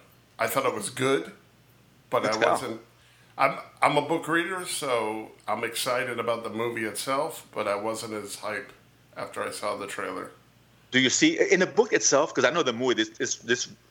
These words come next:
Speaker 2: leans heavily upon The Shining. Does the book do that too? In
Speaker 1: Yes,
Speaker 2: terms of
Speaker 1: it's a sequel to The Shining.
Speaker 2: Well, I mean, but I mean, there's like, 'cause I mean, 'cause, 'cause, well, let me rephrase it, 'cause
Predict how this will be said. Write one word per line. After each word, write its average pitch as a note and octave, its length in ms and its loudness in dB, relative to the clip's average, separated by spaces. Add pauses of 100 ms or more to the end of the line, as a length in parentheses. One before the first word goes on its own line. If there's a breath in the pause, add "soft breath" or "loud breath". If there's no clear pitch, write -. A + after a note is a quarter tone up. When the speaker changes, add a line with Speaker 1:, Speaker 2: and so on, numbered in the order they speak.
(180)
Speaker 2:
leans A2 420 2
heavily B2 340 2
upon G#2 280 2
The F2+ 60 -2
Shining. G2 520 2 (640 soft breath)
Does B2+ 140 4
the C3 80 6
book E3+ 240 2
do F#3 60 4
that F3 140 4
too? F3+ 220 0 (140)
In C#3+ 80 2
Speaker 1:
Yes, D#3+ 80 6
Speaker 2:
terms C3+ 180 2
of G#2 180 -6
Speaker 1:
it's - 160 -4
a C#3+ 60 -2
sequel G3 340 -2
to B2+ 120 -8
The G#2 120 -8
Shining. G2 400 -8 (400)
Speaker 2:
Well, G3+ 120 8
I F3 40 2
mean, F3+ 140 0
but D3 100 4
I C#3 40 0
mean, C3+ 180 0
there's B2+ 180 2
like, A#2+ 140 2 (300)
'cause D#3+ 120 2
I E3 60 6
mean, F#3 100 -2
'cause, F#3 220 -2 (320 loud breath)
'cause, G3 160 0
well, E3+ 220 6
let E3+ 160 2
me D3 80 0
rephrase A#2 320 0
it, G2+ 100 -2
'cause G#2 400 2